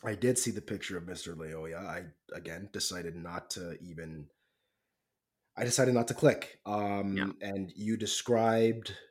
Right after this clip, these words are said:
Speaker 1: why I decided not to click.
Speaker 2: Mm-hmm.
Speaker 1: Um, I, I, I don't really know what, uh, like, there's, there's ignorance that exists right now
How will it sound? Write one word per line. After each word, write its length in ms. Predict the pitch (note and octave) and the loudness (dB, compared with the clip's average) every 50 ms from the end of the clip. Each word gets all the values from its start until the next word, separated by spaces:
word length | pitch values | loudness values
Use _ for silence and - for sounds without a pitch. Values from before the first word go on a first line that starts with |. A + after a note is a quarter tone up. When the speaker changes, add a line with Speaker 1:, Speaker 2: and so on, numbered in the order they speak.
| _ _ _ _ _ _ _ _ _ _ _ _ _ _ _ _ _ _ _ _ _ _ _ _ _ | _ _ _ _ _ _ _ _ _ _ _ _ _ _ _ _ _ _ _ _ _ _ _ _ _
Speaker 1:
why 460 | - G#2 G#2+ A2 A2+ A#2 A#2 A#2 A#2+ | -4 -2 2 4 6 8 8 6 6
I 140 | G#2+ F#2+ G2+ | 4 2 0
decided 480 | F#2+ G2 - - G2+ F#2 F2+ E2 E2 D#2+ | -2 -4 -4 -2 -2 -2 -2 -2 -4 -6
not 240 | D#2+ D#2 D2 C#2+ - | -6 -8 -8 -10 -12
to 60 | - | -14
click. 300 | - - - - - - - _ - - - _ _ _ _ _ - | -16 -14 -14 -14 -14 -14 -16 _ -20 -20 -20 _ _ _ _ _ -10
Speaker 2:
Mm-hmm. 240 | F#3+ D#3 C#3+ D3+ C#3+ C3+ C#3 - | -8 -6 -6 -6 -8 -8 -10 -10
Speaker 1:
Um, 640 | F#2 F2+ E2+ - E2 E2 E2 E2 D#2+ D#2+ D#2+ E2 - _ _ _ _ _ _ _ _ - - - - - | -10 -8 -8 -8 -6 -6 -6 -6 -6 -8 -10 -12 -16 _ _ _ _ _ _ _ _ -20 -20 -20 -20 -12
I, 280 | - G#2 G2+ G2 G2 F#2 - - - | -8 -4 -2 -2 -2 -2 -4 -8 -8
I, 380 | - F#2+ G2 F#2+ F#2+ F#2 F#2 - - - _ _ _ _ _ _ _ _ _ - - - - - - - - _ _ - - - - - - - _ - | -6 -2 -2 0 0 -2 -2 -4 -8 -12 _ _ _ _ _ _ _ _ _ -14 -14 -14 -14 -18 -20 -20 -20 _ _ -20 -20 -20 -20 -20 -20 -20 _ -2
I 120 | A2+ A#2+ B2 | 0 4 8
don't 200 | C3+ C#3+ D3 C#3 | 8 8 8 10
really 300 | C3+ C3 C3 C3 B2 A#2+ | 8 8 8 10 8 8
know 200 | A2+ A#2 A2+ A2+ | 8 8 6 6
what, 300 | G#2+ G#2+ G#2+ G#2 - - | 6 6 4 4 2 0
uh, 100 | F#2 - - - - - | -4 -10 -10 -12 -10 -6
like, 300 | A#2+ A#2 B2 - - - _ _ _ _ _ _ _ _ - | -2 -2 -2 -2 -4 -16 _ _ _ _ _ _ _ _ 0
there's, 260 | - C3 C3 B2+ A2 | 4 6 6 6 6
there's 220 | G2+ C3 B2+ A#2+ - - | 6 4 4 4 4 4
ignorance 440 | C#3+ D3 D#3 D3+ D3 D3 C#3+ C#3+ | 6 8 10 12 12 12 10 10
that 120 | - A#2+ A2 | 8 6 6
exists 460 | G#2 F#2 F#2 F2+ G#2+ G#2 G2+ - - | 4 2 0 0 0 0 0 0 0
right 220 | G#2+ G2 F#2 E2+ | 0 -2 -2 -2
now 560 | F2 F#2+ F#2+ F#2 F2+ F2+ F2+ F2 F2+ F2+ F2 | -4 -6 -6 -6 -4 -4 -4 -4 -4 -4 -6